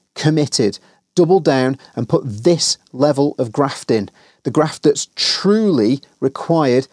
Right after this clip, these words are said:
to make it happen for yourself, to be successful and to thrive in this industry.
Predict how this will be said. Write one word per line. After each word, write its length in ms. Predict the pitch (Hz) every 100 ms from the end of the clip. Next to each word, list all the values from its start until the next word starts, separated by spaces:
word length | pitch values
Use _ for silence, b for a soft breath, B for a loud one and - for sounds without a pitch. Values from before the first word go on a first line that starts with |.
| b
to 140 | - 120
make 440 | 117 147 175 -
it 100 | 208
happen 300 | 165 156 147
for 120 | 127
yourself, 340 | 120 - 135 131
to 100 | 104
be 200 | 139 160
successful 640 | - - 139 - 139 135 B -
and 100 | 113
to 100 | 110
thrive 520 | - 131 123 131 131 b b
in 140 | 107
this 200 | 120 117
industry. 520 | 110 101 101 - 107